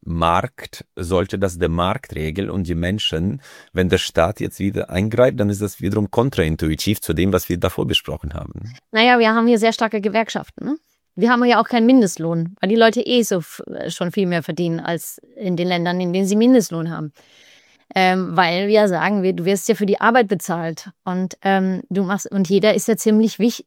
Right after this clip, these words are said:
Speaker 2: also jeder ist ja gleich wichtig, so. Also du bist als Geschäftsführer wichtig, aber die Menschen am Fließband halt auch. Ne? Und, äh, klar gibt's da ein bisschen Unterschiede, aber,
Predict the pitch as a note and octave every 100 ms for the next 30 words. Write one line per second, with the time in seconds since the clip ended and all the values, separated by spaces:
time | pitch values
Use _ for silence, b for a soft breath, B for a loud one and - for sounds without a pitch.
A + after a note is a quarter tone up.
0 | - G3 F3+ - F3+ G#3 A#3+ - - A3
1 | G#3 - _ - - b b - G3 G#3
2 | G#3+ - C4 - F3 E3+ - - G#3+ F3+
3 | b b b b b A3 G3 G3+ A#3 -
4 | _ _ A#3 A3 - - G#3 G3+ - F#3
5 | C4+ - G#3 F#3+ F#3 G3 - B3 - A3
6 | G3+ G#3 F3 _ _ _ - G#3 A3 G3
7 | G3 - G3 - F#3+ G3+ F#3+ C4+ B3 E3+
8 | - - B B B B B B B G3+
9 | C#4+ - G#3 G#3 A3 G3 G#3+ A#3+ C#4 G#3
10 | - G3 F#3 F3 G3 C#4 C4+ A3+ F#3 F#3
11 | - E3+ G3 - F#3+ G3 G3